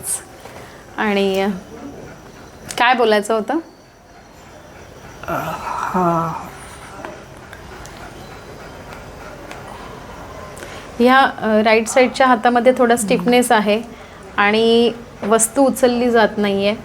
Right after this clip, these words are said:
Speaker 1: बाकी चालणं वगैरे सगळं नॉर्मल आहे ना?
Speaker 2: हम्म.
Speaker 1: तर हा, आपण आधी असं म्हणायचो की, "चला, वय झालंय, म्हातारा माणूस आहे." पण आता असं नाही राहिलेलं. आता आपण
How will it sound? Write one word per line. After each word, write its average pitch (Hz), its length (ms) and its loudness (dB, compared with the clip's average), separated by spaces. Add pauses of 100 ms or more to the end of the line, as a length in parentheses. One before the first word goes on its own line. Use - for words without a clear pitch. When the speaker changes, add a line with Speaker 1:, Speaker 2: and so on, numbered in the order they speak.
(460)
Speaker 1:
बाकी 214 320 2
चालणं 254 520 4
वगैरे 277 200 6
सगळं 277 260 4
नॉर्मल 262 380 6
आहे 214 120 2
ना? 202 100 0
Speaker 2:
हम्म. 175 400 -8 (920)
Speaker 1:
तर - 120 -2
हा, 202 280 4 (760)
आपण 233 320 4
आधी 233 200 4
असं 240 300 4
म्हणायचो 202 420 -2
की, 202 120 -4
"चला, 208 320 4
वय 208 240 6
झालंय, 208 320 0
म्हातारा 202 360 0
माणूस 202 340 -2
आहे." 202 80 -2
पण 226 260 2
आता 233 280 4
असं 233 320 2
नाही 254 200 4
राहिलेलं. 208 480 2 (440)
आता 214 240 4
आपण 247 380 4